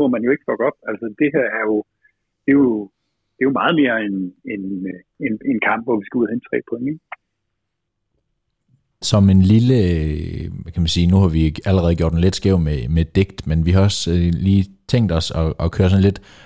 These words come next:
Speaker 2: personlig nostalgi ind over optakten på den her kamp, fordi vi har mange gange siddet og sagt, hvor meget betyder det her for fansene, og vi ved alle sammen, det betyder fucking meget, og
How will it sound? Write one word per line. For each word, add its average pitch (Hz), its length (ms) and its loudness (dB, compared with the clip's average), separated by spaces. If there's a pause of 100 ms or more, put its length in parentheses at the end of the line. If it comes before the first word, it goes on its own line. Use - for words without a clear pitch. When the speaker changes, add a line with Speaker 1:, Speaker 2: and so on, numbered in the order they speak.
(100)
Speaker 2:
personlig 87 680 0 (260)
nostalgi 92 720 2
ind 87 160 2
over 71 160 2
optakten 71 500 -4
på 73 80 -4
den 71 180 0
her 69 100 -2
kamp, 69 260 -4
fordi 87 320 0 (360)
vi 104 80 2
har 95 80 4
mange 90 200 4
gange 80 220 2
siddet 85 180 2
og 78 60 0
sagt, 78 200 -4
hvor 78 100 -6
meget 82 220 2
betyder 78 300 0
det 71 100 -2
her 73 80 -4
for - 140 -8
fansene, - 440 -10
og 76 140 -6
vi 85 180 0
ved 117 220 2
alle 82 160 0
sammen, 71 240 -2
det 76 80 -4
betyder 95 340 2
fucking 95 480 0
meget, 71 380 0
og 76 200 -4